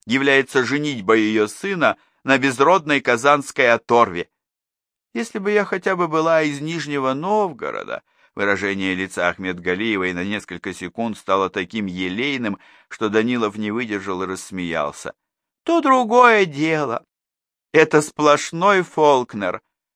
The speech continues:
шум и ярость". Ахмедгалиева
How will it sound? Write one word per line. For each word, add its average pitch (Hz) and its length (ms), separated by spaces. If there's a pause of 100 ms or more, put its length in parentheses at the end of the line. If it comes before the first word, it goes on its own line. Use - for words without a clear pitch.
(140)
шум 190 580
и 156 60
ярость". 107 840 (520)
Ахмедгалиева 101 960